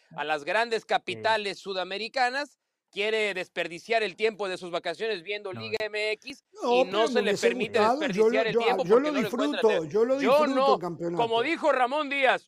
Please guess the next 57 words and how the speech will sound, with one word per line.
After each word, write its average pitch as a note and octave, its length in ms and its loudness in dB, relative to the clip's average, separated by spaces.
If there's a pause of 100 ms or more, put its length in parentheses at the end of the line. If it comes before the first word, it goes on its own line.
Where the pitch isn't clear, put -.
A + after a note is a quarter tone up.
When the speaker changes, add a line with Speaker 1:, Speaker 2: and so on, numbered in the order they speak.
Speaker 1:
yo B3 320 2
no, A3+ 360 6 (360)
yo G#3+ 320 0
Speaker 3:
Ah. C#4 240 6
Speaker 1:
no, F#3 460 -2
yo A#3 500 2
no A3+ 240 0
hice, F#3+ 420 -6
yo, F3 200 -6
gracias, E3 500 -2
gracias, B2+ 360 -10
sí, G2 140 -20
gracias. C3 380 -8
Speaker 2:
Eh, F3 140 -2
sumando G#3+ 420 4
lo A#3 140 4
que G3+ 80 0
decía F3 280 2
Speaker 1:
Bueno. G#3+ 60 6
Speaker 2:
Hernán G#3 240 0
de G#3 80 0
Lira, G#3 640 0
sumamente B3+ 480 -4
interesante G#3+ 580 -2
lo E3+ 200 -2
que E3+ 80 0
ha F#3 40 0
hecho G3+ 160 -6
Anselmi F#3 400 -6
a D3 40 -4
lo B2+ 100 -4
largo D#3 300 -2
del B2 100 -6
torneo, C#3+ 440 -6 (220)
porque D3+ 260 -8
en G3+ 60 -6
esa B3+ 160 -4
línea A3 300 -4
de C#3+ 80 -2
tres, D#3 460 -4 (100)
antes A#3 400 0
de E3 80 -2
lo D3 160 -2
que C#3 80 -6
le B2+ 120 -4
pasó D#3+ 420 0
a D#3 40 4
su C3 140 -10
padre D#3+ 320 2
que B2+ 80 -10
tuvo D3+ 260 -6
que C#3+ 120 -4
viajar, C#3 460 -2
Nacho C#3+ 260 -6
Rivera, B2+ 280 -4
a C#3+ 40 0
Uruguay, B2+ 360 -4